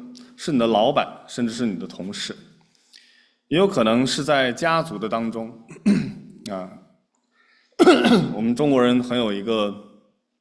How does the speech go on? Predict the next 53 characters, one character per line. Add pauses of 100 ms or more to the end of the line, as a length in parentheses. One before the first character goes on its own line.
(440)
有
趣
的
说
法， (440)
叫
做
“多
年
媳
妇
熬
成
婆”。 (340)
啊， (840)
也
就
是
说，
每
一
个
媳
妇， (300)
嗯，
将
来
都
是
一
个
做
婆
婆
的
人。 (1120)
那
么，
如
果
她
被
自
己
的
婆
婆
恶
待， (720)
那
么
将
来